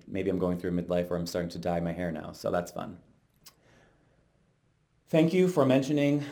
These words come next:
the transportation minutes issue we found. See, the mer query is a good audit too. mer stands for Medicaid Expense Report." See, I told, I told you teachers that these things go into different reports and audits.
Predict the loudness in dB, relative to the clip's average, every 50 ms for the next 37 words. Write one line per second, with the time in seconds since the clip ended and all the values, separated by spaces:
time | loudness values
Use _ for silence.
0 | -6 -6 -6 -2 0 0 0 0 0 -2 -2 0 0 0 0 0 0 0 2 2
1 | 2 0 -2 -2 -2 -2 -2 0 0 -2 0 0 0 -2 -2 0 0 0 2 0
2 | 0 -2 -2 -4 -4 -2 -2 0 0 2 0 0 0 0 0 0 2 4 4 4
3 | 4 4 0 -2 -6 -2 0 2 4 4 4 2 2 0 -2 -2 -4 -4 -4 -2
4 | 0 0 0 -2 -4 -4 -4 -4 -4 -6 -2 0 2 2 2 2 2 0 0 0
5 | 0 -2 -2 -4 -4 -2 -2 -2 0 0 0 -2 -2 -2 -4 -4 -4 -6 -6 -4
6 | -4 -4 -2 -4 -8 -8 -6 -4 -4 -4 -4 -6 -8 -8 -8 -8 -8 -8 -8 -8
7 | -6 -4 -4 -4 -4 -8 -8 -6 -4 -4 -2 -2 -2 -2 -2 -2 -2 -2 -2 -2
8 | 0 2 2 4 2 2 -2 -6 -8 -10 -10 -8 -6 -6 -6 -6 -6 -6 -4 -2
9 | -2 -2 -2 -2 -2 -2 0 0 -2 -4 -4 -6 -6 -6 -6 -8 -8 -6 -8 -6
10 | -2 0 0 0 0 0 -4 -6 -2 0 0 2 2 2 0 0 -4 -10 -16 -18